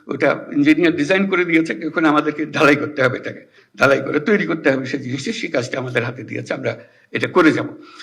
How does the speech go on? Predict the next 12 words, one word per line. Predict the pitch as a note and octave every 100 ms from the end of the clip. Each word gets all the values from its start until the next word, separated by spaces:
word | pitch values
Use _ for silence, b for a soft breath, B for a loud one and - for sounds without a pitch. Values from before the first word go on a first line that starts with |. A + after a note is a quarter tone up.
| B -
সেই | D#4+
করার | D#4+ D#4 G#3+ A3+
মধ্যে | A#3 A3
একটা | G3+
প্রতিযোগিতা | - E3 E3 D3+ D3 B2+
হবে, | A#2+ -
সুন্দর | A#3 A3 F3
প্রতিযোগিতা | B2+ A#2+ A2+ - A2+
হবে, | G2+ - B2 _
কে | D#3
কি | C#3 C#3+
করলাম, | C3 A#2 B2+